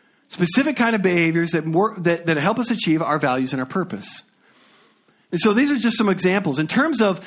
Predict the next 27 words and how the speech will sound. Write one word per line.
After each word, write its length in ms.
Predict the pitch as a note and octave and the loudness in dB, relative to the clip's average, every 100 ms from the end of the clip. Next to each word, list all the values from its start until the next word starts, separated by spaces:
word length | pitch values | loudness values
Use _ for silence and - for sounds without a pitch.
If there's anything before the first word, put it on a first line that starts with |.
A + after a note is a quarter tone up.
| - - | -10 0
loving 280 | G3 C#4 | 2 2
God 260 | A#3+ G#3+ G3 | 2 4 2
at 100 | E3 | 0
home, 600 | - F#3 C#3+ B2 A3 - _ _ _ _ _ _ - | -4 -2 -2 -2 -4 -8 _ _ _ _ _ _ -14
specific 440 | - F#3+ C4 D4 | -2 0 2 2
kinds 200 | B3+ A#3+ | 0 0
of 60 | G3+ | 0
behaviors 540 | D#3 F#3 A3+ G3+ E3+ | 2 2 2 2 0
involve, 280 | F3 E3+ F3 | 0 2 2
like, 180 | F3 E3+ | -2 0
we're 120 | G#3+ | 0
gonna 160 | C#4+ A3+ | 0 0
get 140 | F3+ | 0
in 100 | F3 | 0
the, 100 | F3 F3 | -2 -4
in 220 | F#3 F3 D#3 | -2 0 2
God's 300 | D#3 A#3 G3 | 0 0 0
Word 200 | E3+ F3 | -2 0
together 320 | G3+ C#3 C#3 | -2 0 -2
as 100 | C#3+ | -4
a 60 | |
family. 580 | C#3+ G3 G3+ E3 G2 F2+ _ - - - - _ _ | -2 -2 0 -2 -6 -10 _ -20 -20 -20 -20 _ _
We're 100 | E3 | 2
gonna 140 | A3+ | 2
have 240 | F#3 C#3+ D3 | 2 -2 -2
family 280 | D#3 C#3+ D3+ | 0 0 0
devotions. 640 | D#3 E3+ F3+ F3 A2+ F2+ | 0 2 0 -2 -6 -8